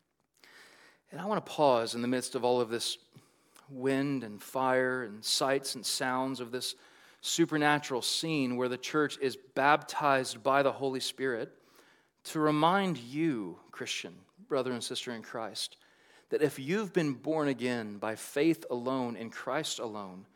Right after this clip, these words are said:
you have been baptized by the Holy Spirit. It didn't involve these accompanying signs that we see here,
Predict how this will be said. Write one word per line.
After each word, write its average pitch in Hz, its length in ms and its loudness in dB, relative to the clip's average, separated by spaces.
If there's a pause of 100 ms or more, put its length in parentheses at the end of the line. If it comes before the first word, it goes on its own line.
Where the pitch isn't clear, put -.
(440)
you 139 400 -4
have 156 480 2
been 123 460 0
baptized 120 840 -2 (260)
by 120 220 2
the 113 100 -2
Holy 120 300 -6
Spirit. - 540 -8 (1080)
It 156 120 0
didn't 220 260 2
involve 156 600 6
these 139 300 2
accompanying 160 720 -2
signs 135 680 2
that 123 140 -4
we 131 120 -2
see 139 320 0
here, 127 480 -2